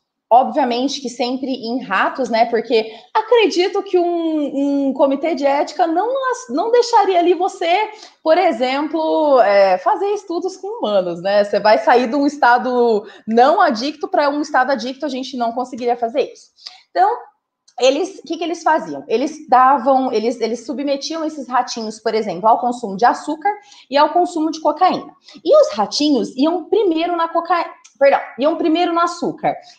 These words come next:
E aí, para os grandes filósofos contemporâneos chamados youtubers, que não têm graduação nenhuma, mas tudo bem, eles falavam o seguinte: "Nossa, então quer dizer que açúcar vicia mais que cocaína,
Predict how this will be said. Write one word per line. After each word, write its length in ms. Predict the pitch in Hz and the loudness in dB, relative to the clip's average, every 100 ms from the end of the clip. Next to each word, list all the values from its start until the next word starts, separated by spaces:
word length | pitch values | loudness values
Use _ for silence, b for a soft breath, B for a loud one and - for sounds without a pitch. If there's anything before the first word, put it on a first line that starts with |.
| _ | _
E 120 | 587 508 | 2 4
aí, 420 | 247 277 262 151 - _ | 4 2 -2 -4 -10 _
para 220 | 294 320 | 2 4
os 160 | 339 226 | 0 -2
grandes 960 | 277 311 403 403 269 294 277 - - B B | -2 0 0 0 0 0 0 -2 -10 B B
filósofos 560 | 302 269 269 269 254 269 | 0 4 4 4 -2 0
contemporâneos 800 | 269 254 240 247 233 247 240 240 | 2 4 4 4 4 4 2 0
chamados 640 | 247 226 226 208 202 - | 2 4 2 0 -6 -6
youtubers, 580 | 294 285 311 294 202 208 | -6 -4 -4 -2 -2 -4
que 100 | 226 | -6
não 140 | 247 | -4
têm 160 | 254 247 | 0 2
graduação 480 | 233 220 226 233 226 | 2 2 0 0 -2
nenhuma, 300 | 220 254 262 | -4 -4 -4
mas 160 | 226 | -4
tudo 200 | 247 262 | -6 -4
bem, 240 | 247 392 - B B B | -2 -2 -4 B B B
eles 280 | 339 370 381 | -4 -2 0
falavam 420 | 392 330 330 359 | 2 2 2 0
o 40 | |
seguinte: 680 | 330 381 285 214 170 - - b b | -2 -4 -2 -4 -6 -10 -10 b b
"Nossa, 480 | 247 294 349 349 302 | 0 4 4 4 0
então 600 | 262 339 - 277 294 359 | 0 -2 0 0 0 0
quer 180 | 359 311 | 0 0
dizer 420 | 285 285 247 254 | 0 -2 0 0
que 120 | - | 2
açúcar 520 | 311 302 311 302 339 285 | 0 0 -6 -4 -4 -4
vicia 300 | 320 392 370 | -4 -2 0
mais 200 | 339 339 | 0 -4
que 100 | 381 | 0
cocaína, 640 | 392 392 523 440 214 143 | 0 0 0 0 0 -4